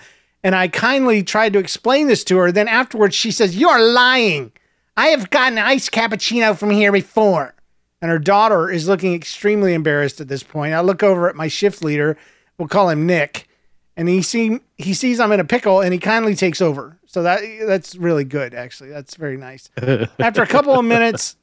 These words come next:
Speaker 1: a long line is formed behind the difficult lady. And so Nick just says, "Okay,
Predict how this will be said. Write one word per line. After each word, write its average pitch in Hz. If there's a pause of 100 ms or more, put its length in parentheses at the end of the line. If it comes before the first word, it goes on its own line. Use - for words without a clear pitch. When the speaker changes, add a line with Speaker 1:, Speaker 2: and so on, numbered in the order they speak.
(160)
Speaker 1:
a 190
long 214
line 175
is 151
formed 143
behind 143
the 139
difficult 131
lady. 135 (240)
And 147
so 185
Nick 185
just 160
says, 160
"Okay, 170